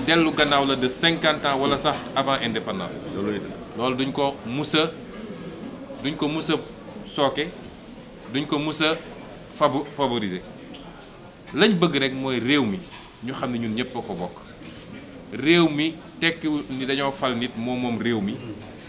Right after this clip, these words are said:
Speaker 1: parce que toujours dama naan concept buur sa war nañ koo xoolaat, parce que ñun amatuñu ay buur. Buur moom moom dëkk bi, dañ naan alalu buur, mbedd buur,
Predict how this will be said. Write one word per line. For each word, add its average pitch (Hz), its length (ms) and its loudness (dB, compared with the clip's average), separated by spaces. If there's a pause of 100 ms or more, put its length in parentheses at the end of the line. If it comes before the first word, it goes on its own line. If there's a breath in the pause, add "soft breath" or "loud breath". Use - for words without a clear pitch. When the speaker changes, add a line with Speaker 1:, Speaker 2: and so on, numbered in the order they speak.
(120)
Speaker 1:
parce 139 160 -4
que 151 80 -2
toujours 160 300 2
dama 143 240 4
naan 127 160 6 (800)
concept 170 500 2
buur 131 300 2
sa - 140 -2 (520)
war 135 120 0
nañ 135 180 0
koo 127 120 0
xoolaat, 107 300 0 (560)
parce 139 120 -4
que 165 100 2
ñun 160 200 2
amatuñu 165 440 2
ay 123 100 2
buur. 104 260 -2 (1040)
Buur 143 240 6
moom 147 220 2
moom 139 180 2
dëkk 131 240 2
bi, 117 100 0
dañ 131 140 0
naan 135 240 2
alalu 127 240 0
buur, 107 220 -2
mbedd 120 320 2
buur, 110 280 -2